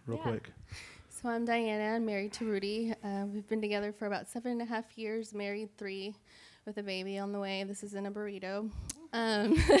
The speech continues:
Speaker 2: <laughs> um, we, uh, decided to move to Houston, um, the beginning of last year, um, and so it was important for us to find a church first. So we actually came to the Bridge first,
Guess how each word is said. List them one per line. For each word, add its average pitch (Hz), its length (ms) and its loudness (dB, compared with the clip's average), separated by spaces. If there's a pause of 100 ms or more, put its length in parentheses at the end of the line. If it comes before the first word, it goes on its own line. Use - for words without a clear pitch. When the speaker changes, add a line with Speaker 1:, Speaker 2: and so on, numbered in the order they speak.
(280)
Speaker 2:
<laughs> - 480 -10
um, 214 640 0
we, 254 600 2
uh, 220 200 2
decided 240 640 4
to 220 520 4
move 226 260 0
to 254 80 0
Houston, 208 800 -2 (160)
um, 202 440 -8 (400)
the - 80 -12
beginning 220 320 0
of 208 120 -2
last 196 460 -2
year, - 360 -6
um, 190 220 -6
and 196 120 -6
so - 100 -6
it 196 40 -2
was 202 120 -4
important 202 340 -4
for - 80 -6
us 202 80 -4
to 208 120 -6
find 175 240 -4
a 175 40 -6
church 185 300 -6
first. - 280 -8
So 196 100 -4
we 185 80 -4
actually 202 320 -6
came 208 240 -10
to 214 80 -14
the 190 80 -10
Bridge 214 360 -4
first, 175 500 -12